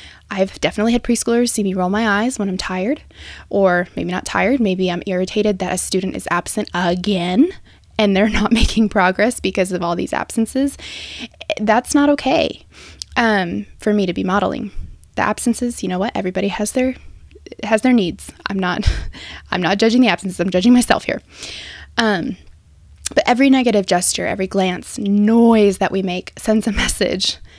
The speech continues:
and our students pick up on it no matter their age, guys. I mean, I can't tell you when our energy is crazy. Okay, this is a good example, actually. Let me, let me back up. But state testing.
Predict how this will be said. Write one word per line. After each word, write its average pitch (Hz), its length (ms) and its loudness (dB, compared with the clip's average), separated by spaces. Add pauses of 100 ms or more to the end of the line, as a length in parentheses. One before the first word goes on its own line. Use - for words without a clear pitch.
(200)
and 214 100 0
our 214 80 2
students 262 380 -2
pick 254 180 2
up - 160 -2
on 233 140 0
it 180 320 -2
no 208 120 0
matter 202 380 2
their 190 160 2
age, 190 380 0
guys. 185 420 -4
I 202 100 -2
mean, 196 260 -4
I 196 100 -6
can't - 240 -8
tell - 180 -4
you 190 260 -2 (360)
when 202 180 -2
our 196 180 0
energy 214 300 -2
is 214 100 -6
crazy. 190 280 -2
Okay, 175 160 -6
this 202 180 0
is 240 140 -2
a - 40 -2
good 175 120 0
example, 160 400 -6
actually. - 320 -8
Let 220 100 -10
me, 175 260 -8
let 196 100 -10
me 180 80 -8
back 165 200 -6
up. - 180 -12
But - 200 -8 (360)
state - 360 -2
testing. - 520 -6